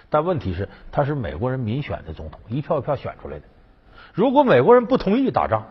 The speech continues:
他万万不敢的，他不敢发动这战争，那不真成了战争狂人了吗？违背美国宪法了吗？而美国人多数奉行孤立主义。啥叫孤立主义？我们是世外桃源，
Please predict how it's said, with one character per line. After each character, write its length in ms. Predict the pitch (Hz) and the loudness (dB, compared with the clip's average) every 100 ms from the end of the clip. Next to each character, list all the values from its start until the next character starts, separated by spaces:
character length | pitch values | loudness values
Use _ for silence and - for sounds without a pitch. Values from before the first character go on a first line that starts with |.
| - - _ | -20 -20 _
他 140 | - 175 | -4 -2
万 260 | 208 208 | 2 2
万 140 | 156 123 | 0 -2
不 100 | 113 | -4
敢 200 | 69 71 | -6 -8
的， 80 | - - - _ - | -18 -20 -20 _ -4
他 100 | 202 | 0
不 100 | 269 | 2
敢 160 | 107 | 2
发 140 | 110 147 | 4 4
动 140 | 151 | 2
这 80 | 107 | 0
战 160 | 98 | 0
争， 100 | 78 78 - - _ | -2 -10 -18 -20 _
那 100 | - | 0
不 80 | 208 | 2
真 200 | 175 208 | 4 2
成 180 | 139 147 | 2 -4
了 60 | |
战 200 | 156 165 | 0 2
争 100 | 139 | 2
狂 220 | 143 110 127 | -2 0 0
人 140 | 90 | -2
了 80 | 107 | -4
吗？ 60 | 92 - | -6 -14
违 160 | - 113 | -2 0
背 140 | 147 | 0
美 120 | 143 98 | -2 -4
国 100 | 117 | -4
宪 160 | 151 | -4
法 160 | 90 65 | -4 -10
了 80 | 78 | -14
吗？ 60 | - - - - | -18 -20 -20 4
而 160 | 247 | 6
美 220 | 294 151 101 | 6 4 4
国 180 | 220 | 6
人 160 | 254 202 | 6 2
多 240 | - 220 | 2 4
数 120 | 202 214 | 4 2
奉 220 | 233 190 | 0 -2
行 220 | 107 143 | -2 -4
孤 160 | - 175 | -2 0
立 160 | 180 | 0
主 120 | 98 | -2
义。 100 | 76 - | -8 -14
啥 160 | - 165 | -2 0
叫 100 | 233 | 0
孤 160 | 196 190 | 2 0
立 100 | 185 | 0
主 120 | 110 | -2
义？ 20 | |
我 240 | 123 76 | -4 -4
们 100 | 90 | -4
是 80 | 170 | -2
世 160 | 214 233 | -2 0
外 140 | 233 | 2
桃 200 | 170 165 | 2 0
源， 220 | 160 73 | -2 -6